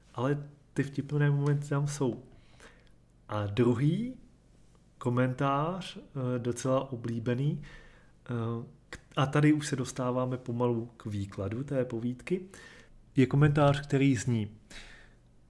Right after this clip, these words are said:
„Nevím, kdo je horší, ta rasistická ženská, nebo její jsem tak strašně chytrej, eh, rozmazlený synáček.“ Potom je tam doplnění,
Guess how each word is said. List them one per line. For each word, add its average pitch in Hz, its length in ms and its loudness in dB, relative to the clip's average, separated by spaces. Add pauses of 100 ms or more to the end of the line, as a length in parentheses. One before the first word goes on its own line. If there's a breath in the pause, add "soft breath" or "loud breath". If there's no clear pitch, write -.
(340)
„Nevím, 190 340 6
kdo 185 140 6
je 185 100 6
horší, - 680 0 (440 soft breath)
ta 120 120 6
rasistická 147 680 0
ženská, 107 720 -2 (460 soft breath)
nebo 127 240 6
její 143 480 6 (520)
jsem 117 320 2
tak 147 280 2
strašně 165 440 2
chytrej, 120 760 0
eh, - 560 -16 (520)
rozmazlený 120 680 0
synáček.“ 101 680 -4 (1700 soft breath)
Potom 123 280 4
je 120 60 4
tam 107 160 2
doplnění, 120 800 0